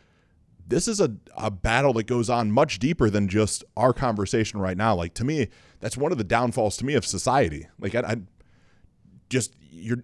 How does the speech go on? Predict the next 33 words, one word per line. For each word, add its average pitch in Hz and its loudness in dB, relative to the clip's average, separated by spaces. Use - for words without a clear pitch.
most 127 2
people 143 0
aren't 131 2
even 120 -2
aware 107 2
that 120 -8
this 113 -4
can 110 -6
exist. 98 -4
Like, 95 -8
I, 110 -4
I 139 4
live 160 2
in 127 2
Columbus, 120 4
Ohio, 87 -2
and 110 -2
I'll 120 2
travel 127 4
around 98 0
and, 98 -10
and 90 -12
just 170 -2
even 127 0
inside 107 2
our 104 4
little, 98 2
you 95 -4
know, 92 0
two - 0
million 110 2
person 98 -2
populace. 85 -6